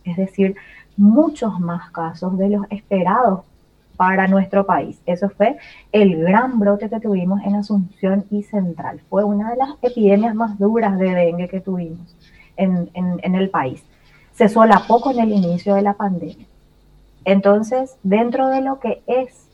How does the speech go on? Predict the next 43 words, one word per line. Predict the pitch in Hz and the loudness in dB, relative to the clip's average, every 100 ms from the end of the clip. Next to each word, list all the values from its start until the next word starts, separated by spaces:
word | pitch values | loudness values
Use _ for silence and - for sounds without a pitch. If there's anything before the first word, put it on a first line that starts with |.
| _ _ - | _ _ -4
el | 202 | 0
comportamiento | 202 202 202 202 190 175 190 208 214 208 175 160 - _ _ _ _ - | 0 0 -2 -2 -2 2 2 2 0 -4 -4 -6 -12 _ _ _ _ -8
de | 175 170 | -2 0
un, | 180 180 180 | 2 0 0
de, | 175 170 | 2 4
del | 175 170 | 2 0
virus | 185 208 226 | 0 0 0
del | 240 240 185 | -4 -4 -2
dengue, | 160 160 160 190 | -2 -2 -8 -10
se | - 202 | -6 -6
espera | 196 - - - 214 208 190 247 _ _ _ - | -6 -10 -14 -4 0 2 0 -4 _ _ _ -16
que | - 190 175 170 | -4 0 0 -2
este | 175 170 214 202 | -6 -8 -4 0
año | 180 208 226 | 0 0 -2
sea | 285 311 | -4 -2
un | 240 | 0
año | 196 208 240 - _ _ - | 0 0 -4 -10 _ _ 0
donde | 202 214 190 151 | 2 4 2 2
va | 196 | 2
a | 269 | 2
haber | 240 208 202 | 0 0 -2
casos, | - - - 247 - | -4 -6 -8 -10 -8
eso | 196 190 175 | -6 0 0
es | 175 - | 0 -8
esperable | 180 - 170 156 151 190 226 | -12 -2 -2 0 0 -2 -2
porque | 202 170 | -6 -8
somos | - 160 160 | -10 -10 -6
un | 165 | -6
país | 165 170 | -2 -2
endémico. | 175 196 170 175 180 208 | 0 0 0 -2 -4 -6
Sin | 233 277 | -4 -2
embargo, | 285 214 180 185 240 - _ _ _ _ - | 0 2 2 2 0 -6 _ _ _ _ -4
se | 262 | -4
espera | - 262 285 | 2 2 2
que | 294 285 | -2 -4
sea | 240 | -4
un | 240 214 | -2 0
año | 202 220 | 0 -2
con | 220 190 | 0 0
un | 190 | 0
comportamiento | 214 220 220 233 226 196 180 190 202 196 | -2 -4 -4 -8 -2 -2 0 -2 -2 -2
más | 185 180 - | -2 -6 -10
leve, | 170 160 165 160 147 | -6 -2 2 2 0